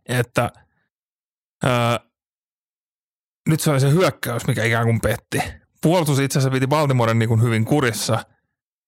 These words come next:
koska kuitenkin Baltimore on tehnyt yli kolmekymmentä pinnaa viisi peliä putkeen. Nyt oli vi-, viisikymmentäkahdeksan minuuttia kolmesataatoista pistettä jumissa.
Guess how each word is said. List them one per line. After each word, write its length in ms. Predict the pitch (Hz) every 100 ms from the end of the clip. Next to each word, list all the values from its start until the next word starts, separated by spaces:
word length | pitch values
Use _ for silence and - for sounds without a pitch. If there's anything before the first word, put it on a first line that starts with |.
| _ _ _ _ _ _ _ _ _ _ _ _ _ _ _ _ _ _ _ _ _ -
koska 280 | 120 -
kuitenkin 460 | 120 127 123 123 120 - _ _ _ -
Baltimore 420 | 131 135 139 123
on 60 | 117
tehnyt 320 | 120 123 104
yli 120 | 131
kolmekymmentä 360 | 123 131 120 -
pinnaa 260 | 113 113 110
viisi 280 | 117 110 - _ - _ _ _ -
peliä 240 | 120 110
putkeen. 560 | 113 123 - 113 110 127 - _
Nyt 140 | 127 123
oli 160 | 127
vi-, 140 | 131 135
viisikymmentäkahdeksan 680 | 139 139 127 - 123 117 120
minuuttia 320 | 104 - 113
kolmesataatoista 560 | 120 120 113 113 107
pistettä 360 | 123 113 127 123
jumissa. 440 | 120 120 117 135